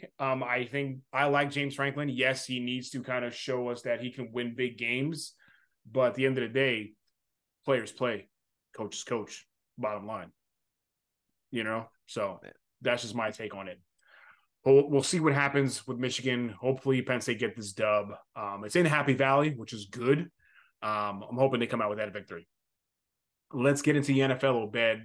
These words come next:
Speaker 1: Let's start with the, uh, Minnesota Vikings, Atlanta Falcons game. This was a thriller. You had your boy Joshua Dobbs being with the team for only five days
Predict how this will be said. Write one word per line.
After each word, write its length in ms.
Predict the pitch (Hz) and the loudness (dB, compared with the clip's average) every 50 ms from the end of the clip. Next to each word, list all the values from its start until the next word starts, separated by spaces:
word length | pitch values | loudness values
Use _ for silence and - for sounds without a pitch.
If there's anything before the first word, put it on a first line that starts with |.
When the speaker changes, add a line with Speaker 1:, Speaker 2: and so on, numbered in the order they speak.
| - | -10
Speaker 1:
Let's 140 | - 139 135 | -10 -8 -2
start 240 | - 208 226 233 202 | 2 4 4 6 6
with 220 | 185 151 143 - | 4 2 0 0
the, 300 | 139 135 131 127 123 120 117 | -2 -2 0 0 0 0 2
uh, 320 | 113 113 110 110 104 101 - - _ _ _ _ _ _ _ _ _ _ _ - | 2 2 0 0 0 -2 -6 -12 _ _ _ _ _ _ _ _ _ _ _ -2
Minnesota 400 | 147 160 180 160 - 180 170 143 | 2 2 2 2 2 2 2 2
Vikings, 640 | 117 101 139 147 151 147 143 135 120 117 107 101 135 | 2 4 4 4 4 2 -2 -4 -4 -6 -8 -10 -6
Atlanta 420 | 120 127 123 120 131 135 127 117 | -4 -4 0 2 2 4 4 2
Falcons 460 | - 143 139 143 143 143 131 113 104 | 4 4 4 4 4 2 0 -6 -4
game. 340 | - 123 117 113 107 104 98 | -4 -4 -4 -4 -6 -8 -6
This 300 | 101 139 180 196 196 - | 0 4 4 4 4 4
was 180 | 139 127 117 107 | 2 2 2 2
a 140 | 107 95 - - - _ - | -2 -6 -6 -8 -18 _ -8
thriller. 520 | - 123 135 139 143 147 147 156 151 143 _ _ _ _ _ _ _ _ _ _ _ _ _ _ - | 0 4 6 8 8 8 6 4 0 -4 _ _ _ _ _ _ _ _ _ _ _ _ _ _ -4
You 140 | 131 143 | 2 4
had 160 | 156 160 135 143 | 4 4 4 2
your 80 | 135 | 0
boy 220 | 139 147 151 143 135 | 2 4 2 2 2
Joshua 600 | - - 131 147 143 151 151 - - 156 151 135 | 0 0 0 2 2 2 0 -2 -4 -4 -4 -4
Dobbs 800 | 123 104 131 135 139 135 131 123 117 110 117 - - - - _ _ _ _ _ _ _ _ _ _ - | -4 -2 0 2 4 4 4 2 0 -2 -6 -14 -16 -18 -18 _ _ _ _ _ _ _ _ _ _ -2
being 240 | 180 196 214 214 208 | 0 0 2 4 4
with 120 | 196 190 196 | 4 4 4
the 120 | 170 151 | 2 0
team 320 | - - 175 180 170 160 | 0 -2 -2 -2 -2 -2
for 220 | - 151 139 139 139 - - | 0 4 4 4 2 2 -2
only 480 | 160 165 170 165 156 151 147 143 135 | 0 0 2 2 2 2 2 0 0
five 800 | 131 - - - - 160 143 151 156 160 165 165 165 147 143 135 | -2 -8 -16 -10 -2 0 2 4 4 4 4 2 0 -2 -4 -4
days 640 | 117 139 139 139 127 117 113 110 113 110 107 - - | 2 4 4 4 4 2 -4 -8 -12 -14 -14 -16 -18